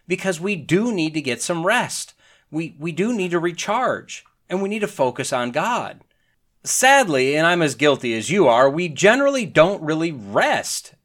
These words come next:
And what we consider resting is usually vegging out in front of the T V or something like that. Next, we all know this verse from Second Thessalonians three ten, in part at least, "If anyone is not willing to work, let him not eat."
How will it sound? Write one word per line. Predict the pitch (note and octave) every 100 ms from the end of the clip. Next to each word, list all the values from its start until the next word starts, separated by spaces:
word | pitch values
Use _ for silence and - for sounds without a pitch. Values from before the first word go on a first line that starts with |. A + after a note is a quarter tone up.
| -
And | D#3+
what | A3+ A#3+
we | A3+
consider | G#3+ G3 G3 D3+
resting | F#3 - E3+ D#3+
is | C#3+
usually | A#3 E3 D#3+
vegging | A#2+ A#2+ D#3+ D#3
out | D#3+ E3+
in | C#3+
front | D3 D#3+
of | D3
the |
T | C#3+ F#3
V | F#3+ G#3+
or | C#3+
something | D3 C#3 D3
like | C#3+ C#3
that. | G3 G3+ F2+ _ _ _ _ _ _ - - _ _ _ _ -
Next, | A3 C#4 E3 - - - _
we | F#3 G3+
all | A#3 D4
know | C4 G3+ F#3+
this | E3 D#3+
verse | B2 C3 C3
from | - B2+
Second | - C3 C3+ A#2
Thessalonians | A#2 - A2 G#2+ A2 G#2+
three | - A2 G#2+
ten, | - A2 F2+ D#2+ - _ _ -
in | A#2 B2
part | - B2 G#2+ A2
at | F2
least, | G2 C#3+ E3 E3+
"If | E3+
anyone | D#3 E3 D3 D3+
is | C3+
not | B2 A#2+
willing | A#2 A2+ G#2+
to | B2+
work, | B2+ E3 D#3+
let | A2+ G#2
him | A#2+
not | G2 F#2 C#3
eat." | G3 G2+